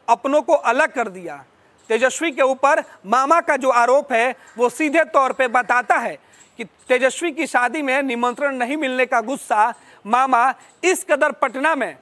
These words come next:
अब मीडिया के सामने बोल रहे हैं, अपने गुस्से का इजहार कर रहे हैं कि शायद रिश्ते भी शर्मसार हो जाएं और नाते टूट जाएं। जिस डोर में मामा भांजा बंधे थे, वो डोर पहले टूट गई थी, लेकिन आज साधु के बयानों ने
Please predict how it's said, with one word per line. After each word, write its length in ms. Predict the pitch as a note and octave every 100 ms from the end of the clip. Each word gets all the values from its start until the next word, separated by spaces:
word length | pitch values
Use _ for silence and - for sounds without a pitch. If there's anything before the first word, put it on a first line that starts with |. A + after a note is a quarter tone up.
| _ - - - A3+
अब 180 | A#3 - _ -
मीडिया 320 | C4 C#4+ F4
के 120 | D4
सामने 420 | C#4+ C4+ C4 C4
बोल 280 | C4+ A#3+ C#4
रहे 160 | C4 B3
हैं, 240 | A#3+ C4+ - -
अपने 320 | A#3+ - C4+
गुस्से 380 | C4+ C4 - E4+
का 120 | D#4
इजहार 380 | D#4 C#4 - D4
कर 200 | E4 C#4+
रहे 160 | C4+ G#3+
हैं 240 | A#3 C4+ - - -
कि 80 | B3+
शायद 360 | C#4 C4+ D4
रिश्ते 440 | C4 C4 - - E4
भी 160 | D#4+
शर्मसार 560 | D4 C#4 C4+ C4+ C4 D4
हो 120 | C4+
जाएं 340 | C4 A#3+ C4+ C4 -
और 140 | A#3+ A3+
नाते 540 | A#3 C4 C#4 B3 B3
टूट 540 | C4 _ _ C#4+ D4+ G#3+
जाएं। 300 | G3 E3 C3 _ _ -
जिस 220 | F#3 A3
डोर 320 | F#3 C#4+ D#4+
में 140 | D4+ D4+
मामा 340 | C4+ C4 C4+
भांजा 400 | A#3 A#3+ B3+ C4+
बंधे 340 | A3 A#3 C4+
थे, 260 | D#4+ B3 G#3+
वो 400 | - - - B3+
डोर 260 | A#3 C4 C4
पहले 340 | - A3+ C#4
टूट 260 | C4 C#4 B3
गई 200 | C4+ B3
थी, 300 | A3 G#3+ A3+ _ -
लेकिन 260 | G#3+ G#3 A#3
आज 260 | G#3+ B3+ C4
साधु 360 | - A#3 B3
के 120 | A#3+
बयानों 420 | B3 A#3 A3+ A#3 B3+
ने 260 | A3 A#3